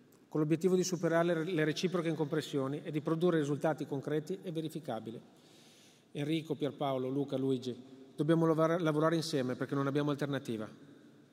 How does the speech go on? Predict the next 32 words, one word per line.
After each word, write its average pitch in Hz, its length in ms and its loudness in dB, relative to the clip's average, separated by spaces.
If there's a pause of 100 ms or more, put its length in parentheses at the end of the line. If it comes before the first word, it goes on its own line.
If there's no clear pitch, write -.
(440)
Se - 140 -6
parliamo 170 320 4
di 180 80 4
appetibilità 151 680 0
di 147 80 -2
un 139 80 0
territorio, 131 680 -2
non 147 100 -2
possiamo 175 400 2
prescindere 170 540 0
dal 151 120 0
considerare 151 580 0
gli 147 100 2
asset 156 280 -2
infrastruttura-, 147 540 -4 (300)
infrastrutturali 139 720 -4
di 131 100 -8
cui 131 180 -4
gode, 110 320 -8 (800)
iniziando 165 400 2
da 165 160 6
Ovest, 135 360 2
dove 139 160 0
il 135 40 0
Polesine 151 460 0
lotta 147 300 2
da 143 160 0
anni 151 200 0
per 156 120 -2
ottenere 151 340 0
la 147 80 0
risoluzione 143 720 -4